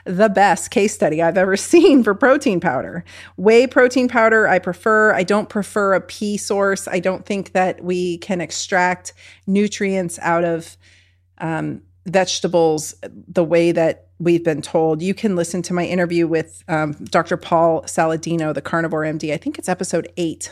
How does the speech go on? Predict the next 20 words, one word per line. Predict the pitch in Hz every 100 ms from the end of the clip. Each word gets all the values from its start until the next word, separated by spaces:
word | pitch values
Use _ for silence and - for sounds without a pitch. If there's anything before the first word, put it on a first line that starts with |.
| _
of | - 165
my | 160
podcast, | - 147 - 143 156 - - -
The |
Doctor | 185 156 -
Tina | - 180 165
Show, | 175 165
and | 156 - - -
he | - 247
goes | 214 185
into | 175 170
that. | 143 156
I'm | 185
not, | 202 -
I, | 190 -
I | 196
really | 190 185 175
do | 170
think | 170 156 - _ -
plant | - 180 175 165